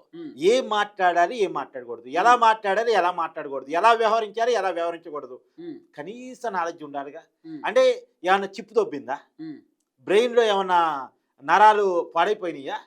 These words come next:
Speaker 1: ఉమ్.
Speaker 2: తెలుసుకోవాలి.
Speaker 1: ఉమ్.
Speaker 2: ఎందుకంటే ఇందాక అన్నారు కదా, బ్రెయిన్ దొబ్బిందా ఎవరికన్నా అని తప్పట్టు కొట్టే కాడ,
Speaker 1: ఉమ్.
Speaker 2: ఆ బ్రెయిన్ దొబ్బటం జనాలకు కాదు,
Speaker 1: ఉమ్.
Speaker 2: రాజేంద్ర ప్రసాద్ బ్రెయిన్ దొబ్బిందా?
Speaker 1: ఉమ్.
Speaker 2: ఒక మహిళని కించపరిచిన దాని మీద రాజేంద్ర ప్రసాద్ని కనుక జైల్లో పెడితే అప్పుడు తెలిసి వచ్చింది.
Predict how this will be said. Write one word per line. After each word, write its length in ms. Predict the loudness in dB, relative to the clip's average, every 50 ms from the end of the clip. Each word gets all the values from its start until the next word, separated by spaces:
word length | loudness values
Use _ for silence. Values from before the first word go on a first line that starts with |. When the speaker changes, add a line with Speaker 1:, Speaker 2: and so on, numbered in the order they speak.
| _
Speaker 1:
ఉమ్. 220 | -20 -18 -18 -18 -10 -4
Speaker 2:
తెలుసుకోవాలి. 540 | -4 -4 -4 -6 -4 -2 -2 -2 -2 -4 -8 _ _ _ _ _
Speaker 1:
ఉమ్. 100 | -20 -16
Speaker 2:
ఎందుకంటే 300 | -12 -6 -2 -2 -2 -2
ఇందాక 260 | -2 0 0 0 0 0
అన్నారు 220 | -4 -4 -2 0
కదా, 220 | 2 2 2 2
బ్రెయిన్ 400 | 0 -4 -8 -6 -4 -4 -2 0
దొబ్బిందా 340 | -2 -2 -2 -2 -4 -2 -2
ఎవరికన్నా 360 | -2 -2 -2 -4 -8 -8 -8
అని 80 | -10 -6
తప్పట్టు 320 | -6 -6 -6 -6 -8 -6
కొట్టే 180 | -6 -6 -6 -6
కాడ, 200 | -10 -10 -12 -10 -12 -14 -14
Speaker 1:
ఉమ్. 200 | -16 -16 -16 -14 -6 0
Speaker 2:
ఆ 80 | 0 0
బ్రెయిన్ 340 | 0 2 2 2 2 2 2
దొబ్బటం 420 | 0 0 0 -2 -4 -4 -6 -2
జనాలకు 400 | -2 -2 0 0 0 -2 -4 -4
కాదు, 260 | -6 -8 -8 -8 -14 _
Speaker 1:
ఉమ్. 180 | -20 -18 -18 -8 0
Speaker 2:
రాజేంద్ర 420 | 2 4 4 4 2 0 -2 -2
ప్రసాద్ 460 | -4 -2 -4 -4 -4 -2 -2 -2 -4
బ్రెయిన్ 240 | -2 -4 -4 -4 -4
దొబ్బిందా? 540 | -6 -8 -6 -6 -12 -12 -8 -6 -6 -6 -8 _ _
Speaker 1:
ఉమ్. 180 | -18 -16 -16 -12 -12
Speaker 2:
ఒక 160 | -8 -4 -4
మహిళని 400 | -2 0 2 2 2 2 0 0
కించపరిచిన 520 | -4 -10 -12 -10 -8 -8 -8 -8 -12 -8
దాని 180 | -8 -8 -8 -6
మీద 200 | -8 -8 -6 -4 -4 -4 -6 _ _ _ _ -4
రాజేంద్ర 540 | 2 4 4 4 4 2 -6 -8 -6 -6
ప్రసాద్ని 440 | -6 -6 -8 -8 -6 -6 -6 -6 -8
కనుక 300 | -10 -8 -8 -8 -8 -6
జైల్లో 300 | -6 -4 -4 -2 -2 -2
పెడితే 280 | -2 -4 -6 -6 -6 -6
అప్పుడు 200 | -6 -6 -8 -10
తెలిసి 220 | -10 -10 -10 -12
వచ్చింది. 240 | -18 -18 _ _ _